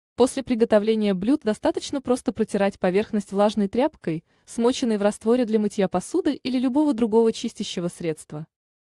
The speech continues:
Генерация голоса выполнена с помощью Яндекс Спичкит. Любую духовку проще очистить от жира сразу после готовки, пока она ещё горячая,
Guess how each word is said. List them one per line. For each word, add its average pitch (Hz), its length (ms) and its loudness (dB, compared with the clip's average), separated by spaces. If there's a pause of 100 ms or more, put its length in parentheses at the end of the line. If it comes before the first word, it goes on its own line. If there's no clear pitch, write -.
(720)
Генерация 240 640 6
голоса 269 400 2
выполнена 262 440 2
с - 100 -6
помощью 277 460 2
Яндекс 294 440 2
Спичкит. - 680 -6 (320)
Любую 233 400 2
духовку 285 460 0
проще 254 400 2
очистить 226 400 -4
от 202 120 0
жира 220 240 2
сразу 214 380 0
после 202 300 -4
готовки, 185 560 -2 (280)
пока 302 280 2
она 320 120 0
ещё 247 240 0
горячая, 214 640 -2